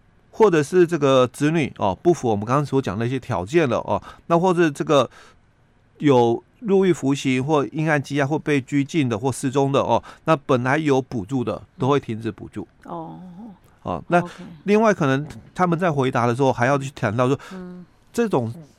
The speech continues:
Speaker 1: 这个失能，哦，也有可能是什么？二次的多重失能，
Speaker 2: 嗯。
Speaker 1: 哦，那如果是二次多重失能的话，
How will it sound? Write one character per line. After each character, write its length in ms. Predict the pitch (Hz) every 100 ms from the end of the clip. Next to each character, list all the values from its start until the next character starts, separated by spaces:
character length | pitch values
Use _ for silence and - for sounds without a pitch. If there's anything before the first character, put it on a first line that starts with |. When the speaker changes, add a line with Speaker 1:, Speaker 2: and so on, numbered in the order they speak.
| _ _ _ _ -
Speaker 1:
这 100 | 180
个 140 | 151
失 220 | - 170
能， 180 | 160 120
哦， 180 | 113 113 - -
也 100 | 147
有 180 | 170 202
可 180 | - 123
能 140 | 117
是 60 | 135
什 60 |
么？ 180 | 107 - _ _ _ -
二 180 | 165 143
次 260 | - 156
的 220 | 113 90 - - _
多 160 | - 143
重 200 | 143 107
失 220 | - 120
能， 200 | 104 85 -
Speaker 2:
嗯。 100 | 196
Speaker 1:
哦， 120 | 147 - -
那 120 | 165
如 100 | 190
果 100 | 175
是 160 | 139 175
二 160 | 196 170
次 180 | -
多 240 | 151 160 160
重 160 | 135
失 200 | 120 151
能 140 | 143 113
的 120 | 107
话， 180 | 120